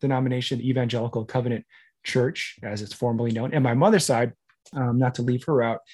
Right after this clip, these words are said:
she is from a, a, a province called Negros Occidental. And so obviously when you hear the name, that means there were people there who were of dark skin. Uh, and so when you put these two stories together,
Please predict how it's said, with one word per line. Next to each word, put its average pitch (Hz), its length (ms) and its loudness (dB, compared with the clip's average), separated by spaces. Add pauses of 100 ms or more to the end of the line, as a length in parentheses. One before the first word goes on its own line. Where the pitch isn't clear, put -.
(320)
she 156 280 4
is 139 180 4
from 120 520 -2 (120)
a, 117 360 0 (260)
a, 143 360 -2
a 151 120 -2
province 151 500 4
called 120 300 0
Negros 120 580 -2 (280)
Occidental. 131 720 -2 (240)
And 113 220 -2
so 117 240 -2
obviously 143 400 4
when 123 100 2
you 120 100 2
hear 135 320 4
the 120 100 -2
name, 185 520 2 (420)
that 117 200 -6
means 113 640 -4 (280)
there 123 140 2
were 117 140 0
people 131 360 0
there 107 220 -2
who 120 200 0
were 107 160 -2
of 98 100 -12
dark 98 240 -4
skin. - 360 0 (800)
Uh, 101 300 -8 (160)
and 110 300 -4
so 120 220 0
when 117 120 0
you 120 80 0
put - 340 0
these 135 360 2
two 151 220 0
stories 135 400 2
together, 113 600 -4